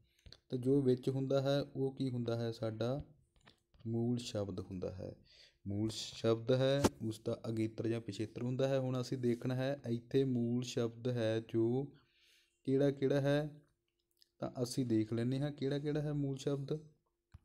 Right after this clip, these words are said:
ਸਭ ਤੋਂ ਪਹਿਲਾਂ ਦੇਖਦੇ ਹਾਂ ਅਨੁਸਾਰ। ਹੁਣ ਦੇਖੋ ਮੂਲ ਕੀ ਹੈ? ਅਨੂ ਹੋਣਾ ਚਾਹੀਦਾ ਹੈ ਤੇ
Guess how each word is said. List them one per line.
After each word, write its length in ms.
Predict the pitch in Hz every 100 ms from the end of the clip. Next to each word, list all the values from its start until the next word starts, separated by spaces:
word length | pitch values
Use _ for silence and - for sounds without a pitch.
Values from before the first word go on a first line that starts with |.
| _ _ _ _ _ _ _ - - - -
ਸਭ 160 | 147
ਤੋਂ 120 | 147 147
ਪਹਿਲਾਂ 220 | 147 156
ਦੇਖਦੇ 400 | 143 135 139 143
ਹਾਂ 480 | 151 160 165 - 127
ਅਨੁਸਾਰ। 560 | 135 131 - 123 131
ਹੁਣ 220 | 127 135
ਦੇਖੋ 600 | 131 127 - 139 143 147 - _ _ _ _ _ _ 117
ਮੂਲ 360 | 123 135 143
ਕੀ 240 | 143 143 135
ਹੈ? 160 | 135 135 -
ਅਨੂ 320 | 123 127 135
ਹੋਣਾ 460 | 135 - - 104 101
ਚਾਹੀਦਾ 400 | - 104 113 123
ਹੈ 340 | 123 131 135 - _ _ _ -
ਤੇ 360 | 123 127 135